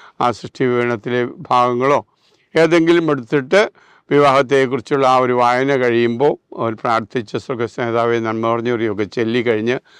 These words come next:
പ്രാർത്ഥനയെല്ലാം കഴിയുമ്പോൾ നമ്മൾ ഈ കൊച്ചിനെ അവന്, ആ, വീടിൻ്റെ, ആ, നമ്മുടെ പ്രാർത്ഥനാ മുറിയുടെ അഭിമുഖമായി നിർത്തിക്കൊണ്ട് ബാക്കി എല്ലാവരും പ്രത്യേകിച്ച് മ-,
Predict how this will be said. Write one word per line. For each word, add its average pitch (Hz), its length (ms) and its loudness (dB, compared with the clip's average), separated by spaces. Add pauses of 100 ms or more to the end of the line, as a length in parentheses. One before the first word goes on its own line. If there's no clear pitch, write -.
(260)
പ്രാർത്ഥനയെല്ലാം 127 880 -2
കഴിയുമ്പോൾ 113 520 0 (500)
നമ്മൾ 117 260 0 (300)
ഈ - 20 0 (180)
കൊച്ചിനെ 123 500 -2 (100)
അവന്, 110 240 -4 (300)
ആ, - 20 -2 (160)
വീടിൻ്റെ, 117 500 0 (540)
ആ, 123 40 0 (500)
നമ്മുടെ 117 260 -2
പ്രാർത്ഥനാ 123 460 -2 (100)
മുറിയുടെ 113 440 -2 (120)
അഭിമുഖമായി 113 640 -6
നിർത്തിക്കൊണ്ട് 123 640 -4 (580)
ബാക്കി 123 340 0
എല്ലാവരും 120 600 -2 (160)
പ്രത്യേകിച്ച് 131 500 -2 (380)
മ-, 123 260 0